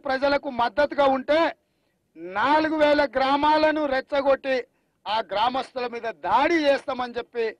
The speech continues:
నిస్సిగ్గుగా ఈ రాష్ట్రం అంతే శాస-, మన మొత్తం శాంతి భద్రతలను ఉల్లంఘించే విధంగా, ఆ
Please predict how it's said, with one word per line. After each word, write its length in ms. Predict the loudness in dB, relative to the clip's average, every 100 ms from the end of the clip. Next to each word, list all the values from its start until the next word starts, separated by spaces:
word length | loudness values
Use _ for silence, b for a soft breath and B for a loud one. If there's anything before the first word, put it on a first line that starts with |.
| _ _ _ -12 -10
నిస్సిగ్గుగా 760 | -10 -4 -4 0 2 4 2 0 _ _ _ _
ఈ 120 | -2 0 2
రాష్ట్రం 500 | 2 0 0 -2 0 0
అంతే 320 | -2 0 4 4 4 -4 _ _ _ _ _
శాస-, 420 | 0 2 2 0 -4
మన 160 | -2 0 0 -4 _ _ _ _
మొత్తం 400 | -2 -2 2 4 4 0 _ _ _ _
శాంతి 380 | 0 2 0 -2 -2
భద్రతలను 720 | -2 0 0 2 2 2 2 -2 -6 _ _ _ -8
ఉల్లంఘించే 720 | -2 2 2 0 -4 0 0 0
విధంగా, 360 | -2 0 0 0 -2 _ _ _ _
ఆ 140 | 0